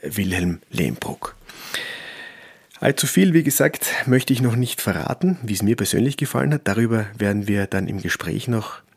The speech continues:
reden. Aber an dieser Stelle möchte ich verweisen auf eine Neuigkeit. Und zwar haben wir jetzt auf, auf mehrfachen Wunsch hin und auch aus einem eigenen Interesse und, äh, weil, weil, weil wir das von Anfang an eigentlich machen wollten, jetzt einen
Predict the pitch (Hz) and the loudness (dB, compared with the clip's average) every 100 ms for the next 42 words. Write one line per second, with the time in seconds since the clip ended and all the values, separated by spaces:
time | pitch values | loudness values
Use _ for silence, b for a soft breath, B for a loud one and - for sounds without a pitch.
0 | - - 85 143 170 B B B 107 113 | -8 -2 0 2 0 B B B 0 2
1 | 110 147 143 - 113 127 117 107 117 - | 2 2 0 2 2 4 2 0 -4 -6
2 | - b - 101 90 - 127 120 104 - | -10 b -6 -2 2 2 2 2 0 -2
3 | - 98 98 92 - _ _ _ _ 123 | -4 -2 0 -2 -4 _ _ _ _ -8
4 | 87 123 156 - 143 143 B B - 107 | 0 2 2 4 2 2 B B -6 -2
5 | - 110 110 113 104 - 98 - - 101 | 0 2 4 4 4 2 -2 -4 -8 -10
6 | - - - - - - - - 101 95 | -8 -10 -10 -14 -16 -20 -18 -12 -6 -2
7 | 98 120 123 104 95 117 165 - 135 135 | 2 2 2 0 0 2 2 2 2 2
8 | 107 78 - - - 98 - - 107 113 | 2 0 0 -2 0 0 0 -2 2 2
9 | 98 87 92 82 104 - 107 101 B B | 2 -2 -4 -2 -2 0 0 -2 B B
10 | B B - - 60 - - 95 90 98 | B B -12 -10 -8 -10 -4 -4 0 -2
11 | 67 95 98 98 - - - 113 120 92 | -2 0 0 0 -2 -2 0 2 2 4
12 | 107 104 101 90 90 110 104 101 104 101 | 4 4 2 -2 -2 0 0 0 0 0
13 | - 92 92 | 0 -2 -2